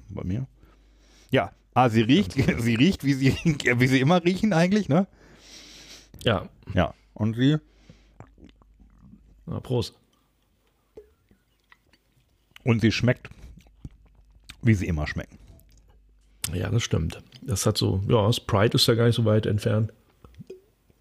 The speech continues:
Speaker 2: Aber
Speaker 1: Ja.
Speaker 2: nicht schlecht, ne? Also,
Speaker 1: Nee,
Speaker 2: sie
Speaker 1: ist
Speaker 2: schmeckt, wie
Speaker 1: nicht
Speaker 2: sie immer
Speaker 1: schlecht.
Speaker 2: schmeckt, aber halt nicht schlecht. Ja.
Speaker 1: Ja. Aber das ist halt,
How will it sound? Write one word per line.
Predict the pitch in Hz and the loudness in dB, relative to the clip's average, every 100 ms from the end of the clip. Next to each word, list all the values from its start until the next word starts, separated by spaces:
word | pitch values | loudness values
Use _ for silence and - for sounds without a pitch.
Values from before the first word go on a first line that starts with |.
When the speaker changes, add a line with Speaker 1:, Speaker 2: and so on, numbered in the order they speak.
| _ _ _ _ _ _ _ _ _ _ _ _ _ _ - - _ - _ _ - - - - - - - _ - | _ _ _ _ _ _ _ _ _ _ _ _ _ _ -20 -20 _ -20 _ _ -20 -20 -20 -16 -16 -16 -20 _ -2
Speaker 2:
Aber | 123 | 2
Speaker 1:
Ja. | 127 | 4
Speaker 2:
nicht | 139 | 2
schlecht, | - 170 98 - | 2 0 -2 0
ne? | 123 175 _ - | 0 -2 _ -2
Also, | 117 113 110 - - | 2 2 2 -4 -8
Speaker 1:
Nee, | 147 151 | 0 2
Speaker 2:
sie | |
Speaker 1:
ist | 123 | 4
Speaker 2:
schmeckt, | 143 165 | 4 4
wie | |
Speaker 1:
nicht | 127 | 4
Speaker 2:
sie | 135 | 6
immer | |
Speaker 1:
schlecht. | 170 | 4
Speaker 2:
schmeckt, | 175 170 - | 2 0 0
aber | 135 127 | 2 2
halt | 135 - - | 0 -2 -10
nicht | 160 143 | -4 -2
schlecht. | - 170 - - - | 0 0 -2 -10 -6
Ja. | 113 | -2
Speaker 1:
Ja. | 92 117 - _ _ _ _ - _ - - | 0 -2 -6 _ _ _ _ -20 _ -16 -4
Aber | - 123 | 2 2
das | 120 | 0
ist | 151 170 | 0 0
halt, | 147 | 0